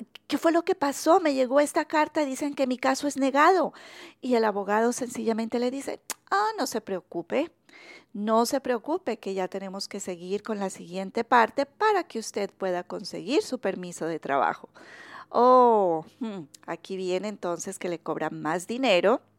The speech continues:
porque ya es otro caso frente a un juez, porque ya su caso, como fue negado en inmigración o con la co-, oficina de usis,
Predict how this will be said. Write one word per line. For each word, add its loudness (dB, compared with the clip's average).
porque -6
ya 0
es -8
otro 0
caso 0
frente -8
a 0
un -6
juez, 4
porque -10
ya -2
su -8
caso, 0
como 2
fue 0
negado 0
en -6
inmigración -2
o -6
con -4
la -4
co-, -12
oficina -4
de -6
usis, -6